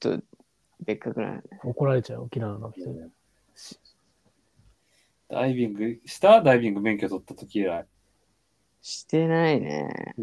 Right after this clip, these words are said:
Speaker 3: ちょっとしたいよね。楽しかったよ。
Speaker 1: したいね。うん。
Speaker 3: あれ結構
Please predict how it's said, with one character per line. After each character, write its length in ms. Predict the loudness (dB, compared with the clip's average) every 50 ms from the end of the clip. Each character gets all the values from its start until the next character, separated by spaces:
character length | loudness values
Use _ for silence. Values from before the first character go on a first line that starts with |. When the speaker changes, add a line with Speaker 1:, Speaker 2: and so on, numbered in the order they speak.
| -8 -6
Speaker 3:
ち 120 | -6 -8
ょ 20 | -6
っ 40 |
と 120 | -4 -4 -4
し 100 | -2 2
た 140 | 4 4 6
い 60 | 6
よ 100 | 4 2
ね。 280 | 0 -4 -6 -10 -14 -18 _ _ _ _ _ _ _ _ -2
楽 140 | -2 -2
し 60 | 0 0
か 100 | -2 0
っ 40 |
た 100 | 2 4 4
よ。 100 | 4 4
Speaker 1:
し 0 |
た 60 | 2
い 40 | 0
ね。 300 | 0 -2 -2 -2 -4 -4 -4
う 20 |
ん。 380 | -4 -4 -4 -6 -6 -8 -12 -18 _ _ _ _ -20 -20 _ _ -20 _ _ _ _ _ _ _ _ _
Speaker 3:
あ 80 | 0 0
れ 80 | 0 2
結 200 | 2 0 0 0
構 340 | 0 0 2 2 0 -2